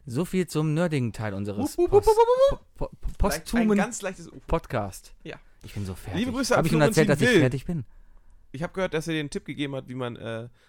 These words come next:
Speaker 2: Bananenbrät.
Speaker 1: Oh ja. Erstmal, ich hab diese Woche unsere Twitter-Reichweite um achtzigtausend Prozent gesteigert. Und zwar hab ich unsere durchschnittlichen Views auf einen Post, der etwa bei zehn liegt. Also
Speaker 2: Wir
Speaker 1: ich
Speaker 2: grüßen
Speaker 1: mach
Speaker 2: alle
Speaker 1: was.
Speaker 2: Florentin Will-Stalker.
Speaker 1: Und, und,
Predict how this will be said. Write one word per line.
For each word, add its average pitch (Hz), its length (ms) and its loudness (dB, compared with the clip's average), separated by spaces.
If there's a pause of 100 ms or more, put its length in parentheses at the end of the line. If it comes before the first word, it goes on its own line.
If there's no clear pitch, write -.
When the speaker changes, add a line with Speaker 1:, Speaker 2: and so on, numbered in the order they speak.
(140)
Speaker 2:
Bananenbrät. 120 680 2
Speaker 1:
Oh 110 160 -2
ja. 101 340 -2 (240)
Erstmal, 170 460 2
ich - 120 -4
hab 139 120 -6
diese 135 300 -2
Woche 139 180 -2
unsere 127 260 -2
Twitter-Reichweite 107 1000 -2
um 120 500 -4
achtzigtausend 156 960 0
Prozent 135 540 -6
gesteigert. 127 580 -4 (240)
Und 131 140 -8
zwar 143 240 -2
hab 143 120 -2
ich 139 100 -8
unsere 127 240 -4
durchschnittlichen 160 680 -6
Views 180 340 -2
auf 127 140 -4
einen 127 200 -4
Post, 143 340 -2
der 123 140 -2
etwa 127 180 -2
bei 117 280 0 (400)
zehn 127 300 -2
liegt. 170 240 -8 (220)
Also 127 200 -4
Speaker 2:
Wir - 80 -2
Speaker 1:
ich 139 100 0
Speaker 2:
grüßen 165 420 -4
Speaker 1:
mach 135 80 0
Speaker 2:
alle 202 120 2
Speaker 1:
was. 160 80 -4
Speaker 2:
Florentin 185 560 -4
Will-Stalker. 127 680 -4 (200)
Speaker 1:
Und, 147 200 2
und, 151 160 0